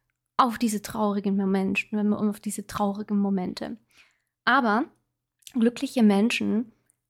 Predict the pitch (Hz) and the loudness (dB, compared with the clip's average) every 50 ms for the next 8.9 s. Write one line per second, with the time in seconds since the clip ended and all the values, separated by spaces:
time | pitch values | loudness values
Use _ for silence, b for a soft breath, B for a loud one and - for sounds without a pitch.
0 | _ _ - - 254 240 240 240 - 247 233 240 - - 294 294 254 226 220 226 | _ _ -8 -4 -2 -2 -2 0 0 -2 -2 -2 -2 0 2 2 4 2 2 0
1 | - 208 - - - - 349 349 - - 254 - - 240 220 202 202 208 208 214 | -2 -6 -8 -6 -4 -4 -4 -4 -4 -4 -2 -2 -2 -2 -2 0 -2 -2 -4 -4
2 | - - 208 214 233 247 240 - - - - - - _ _ _ _ _ _ _ | -2 4 6 8 8 6 6 2 -6 -10 -14 -18 -20 _ _ _ _ _ _ _
3 | _ _ - 208 226 233 214 208 - - 247 220 214 220 214 - - - 208 214 | _ _ 0 2 4 4 4 2 -2 -4 -4 -4 -4 -6 -6 -6 -4 0 0 0
4 | 214 208 214 208 220 214 214 214 214 214 - - - - - - - 226 - - | 2 0 -2 -2 0 0 2 2 2 0 0 -4 -10 -16 -18 -20 -20 -18 -16 -4
5 | - 226 226 233 220 220 214 208 208 202 208 208 220 b b b b b b b | 2 4 6 8 8 8 8 6 4 0 -2 -4 -6 b b b b b b b
6 | b b b _ _ _ _ _ _ - - - 247 214 240 233 240 240 240 240 | b b b _ _ _ _ _ _ -6 0 2 4 6 6 8 6 6 4 2
7 | 240 233 233 - - 233 220 220 214 220 - 233 233 240 233 233 220 226 - 208 | -2 -4 -4 -2 0 0 2 0 0 0 2 2 4 4 4 2 0 0 0 0
8 | 208 202 196 202 196 196 202 196 190 185 202 214 - - - - 233 226 | 2 2 2 2 2 2 2 2 0 -2 -4 -4 -6 -6 -8 -8 -8 -10